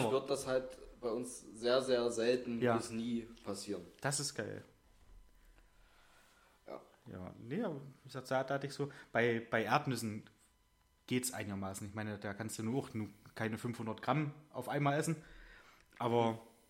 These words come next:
Speaker 1: bei Erdnüssen habe ich relativ schnell das Gefühl, dass ich dann auch, äh, irgendwie satt bin.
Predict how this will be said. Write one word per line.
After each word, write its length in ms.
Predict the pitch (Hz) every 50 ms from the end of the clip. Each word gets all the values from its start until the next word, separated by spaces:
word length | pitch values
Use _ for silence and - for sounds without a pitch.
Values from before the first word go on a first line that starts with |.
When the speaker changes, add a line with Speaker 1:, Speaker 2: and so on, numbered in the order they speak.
| _ _ _ - - - - - - - -
Speaker 1:
bei 100 | - 120
Erdnüssen 380 | 120 127 151 151 185 170 143 156
habe 100 | 151 147
ich 100 | 147 139
relativ 360 | 147 156 165 156 - 151 143 -
schnell 160 | - 151 151
das 180 | 156 151 147 -
Gefühl, 240 | 143 - - 156 147
dass 160 | 143 135 127
ich 100 | 135 -
dann 200 | - 131 135 -
auch, 280 | 113 131 131 - -
äh, 360 | - 113 117 117 117 117 - -
irgendwie 220 | 135 139 123 - 117
satt 300 | 101 165 175 - - -
bin. 200 | 104 92 101